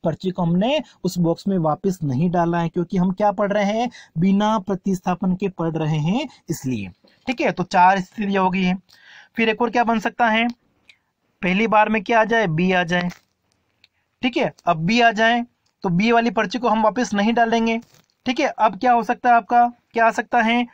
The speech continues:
सी आ सकता है, या बी आ जाए और कौन सा आ सकता है? डी आ सकता है। बी आ जाए या फिर क्या आ जाए? ई आ जाए। ठीक है, अब हमारे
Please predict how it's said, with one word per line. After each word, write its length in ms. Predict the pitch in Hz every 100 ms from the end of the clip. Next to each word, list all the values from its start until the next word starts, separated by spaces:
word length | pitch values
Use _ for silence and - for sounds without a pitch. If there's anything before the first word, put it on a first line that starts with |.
| _
सी 260 | - 185 190
आ 120 | 190
सकता 320 | 185 185 202
है, 160 | 185 190 - _ _ _ _ - _ _
या 360 | 165 202 254 311 - _ _ -
बी 220 | 180 214
आ 100 | 220
जाए 240 | 202 220 226
और 220 | 214 220
कौन 240 | - 233
सा 140 | 226 233
आ 40 |
सकता 300 | 220 226 240
है? 160 | 220 220
डी 240 | 156 175 190
आ 80 | 185
सकता 320 | 202 185 196
है। 200 | 185 185 185 - - - - _ -
बी 200 | 185 226
आ 100 | 226
जाए 360 | 214 233 240 240 -
या 160 | 175 185
फिर 200 | 220 202
क्या 180 | 226 214
आ 20 |
जाए? 280 | 214 240 269 - _ 151
ई 140 | 165
आ 80 | 160
जाए। 260 | 156 160 160 - _ _ _ _ _ _ _ - - _ _ 240
ठीक 140 | 254
है, 60 | 254
अब 160 | 240
हमारे 440 | 233 220 233 269